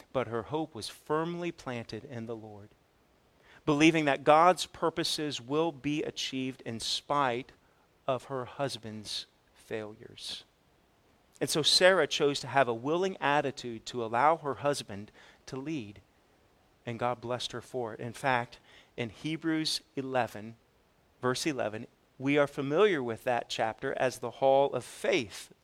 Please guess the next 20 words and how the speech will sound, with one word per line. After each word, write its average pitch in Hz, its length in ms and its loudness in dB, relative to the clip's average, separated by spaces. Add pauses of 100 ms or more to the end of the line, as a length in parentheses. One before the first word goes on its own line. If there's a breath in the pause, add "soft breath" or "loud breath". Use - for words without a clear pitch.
(120)
often 117 480 0
is, - 320 -6
it's - 180 -8
called. 107 420 -4 (560 loud breath)
Sarah 156 520 4
is 127 180 0
mentioned. 117 540 -6 (640)
And 139 160 -4
listen 131 480 -6 (280)
to 123 100 -10
how 139 180 0
the 123 140 -4
author 127 320 -2
of 117 200 -6
Hebrews 113 580 -10 (500 soft breath)
regards 107 420 -4
Sarah. 101 460 -8 (960 loud breath)
"And 117 220 -4
by 151 280 6
faith, - 580 -12